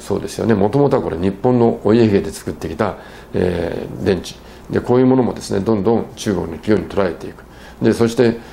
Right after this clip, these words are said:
えー、最後の砦のこういう防衛産業までですね、そういうことになれば大変ですから、まずはこれはですね、しっかりと、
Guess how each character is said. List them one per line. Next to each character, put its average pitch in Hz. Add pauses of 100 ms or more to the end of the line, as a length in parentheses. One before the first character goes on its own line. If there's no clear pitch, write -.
(140)
え - (160)
ー、 104
最 127
後 107
の 95
砦 98
の 113
こ 101
う 95
い 98
う 95
防 104
衛 107
産 107
業 85
ま 107
で 98
で 95
す -
ね、 127 (280)
そ -
う 104
い -
う 95
こ 101
と 90
に 82
な 101
れ 101
ば 87
大 110
変 117
で 104
す -
か 90
ら、 90 (280)
ま 123
ず 117
は 117 (300)
こ -
れ 107
は 104
で 101
す -
ね、 123
し -
っ -
か 120
り 95
と、 104